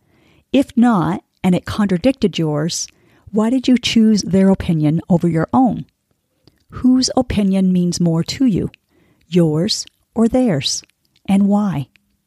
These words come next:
You may want to continue listening to the end and then come back to these thought-revealing questions, or I've also included a P D F sheet that you can download. You will find the link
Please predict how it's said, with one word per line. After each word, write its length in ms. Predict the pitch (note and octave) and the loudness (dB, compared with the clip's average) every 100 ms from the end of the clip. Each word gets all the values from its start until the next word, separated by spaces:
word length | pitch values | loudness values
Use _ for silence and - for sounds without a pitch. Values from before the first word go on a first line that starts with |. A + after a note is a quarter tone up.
| _ _ _ - | _ _ _ 0
You 160 | A3 | 2
may 240 | A3 A#3 B3+ | 4 4 4
want 280 | A#3+ G#3+ | 4 0
to 100 | - | -4
continue 420 | - F#3+ - F3+ F3 | -2 -2 0 0 0
listening 380 | E3 - E3+ | 0 -2 -2
to 100 | D#3+ | -2
the 180 | D#3+ - | -4 -2
end 360 | - D3+ F3 G3+ - | 0 0 0 -2 0
and 180 | A3+ | 2
then 140 | A#3+ B3 | 4 2
come 200 | - G#3+ | 2 2
back 280 | F#3+ F3 - | 2 -2 -4
to 80 | |
these 240 | D#3+ D3+ - | -4 -4 -4
thought-revealing 640 | E3 D#3 F3+ E3 E3 D#3 | -4 -2 -2 -2 0 0
questions, 680 | - E3+ D#3 - A2+ A2+ - - - - - _ | 0 -2 -2 -4 -4 -6 -8 -16 -20 -20 -20 _
or 320 | B3 A3+ F3 F3 | 2 4 2 0
I've 100 | F#3 | 0
also 280 | G3 - | 0 0
included 420 | A#3 G#3+ G3 F3+ F3 | 0 0 0 0 -2
a 60 | |
P 240 | - - F3 | -2 -2 -2
D 120 | E3 | -2
F 120 | D#3 | -2
sheet 400 | - - C#3+ - | -4 -4 -4 -4
that 200 | - E3 | -6 -2
you 80 | F3+ | -2
can 200 | - F3+ | 0 0
download. 560 | D#3+ D#3 D3+ C#3 - - _ _ _ _ _ | 0 0 -2 -2 -6 -12 _ _ _ _ _
You 80 | G3+ | 0
will 80 | G3+ | 2
find 280 | - G#3+ G#3 | 2 0 2
the 80 | |
link 340 | A#3+ F3 E3 | 0 2 0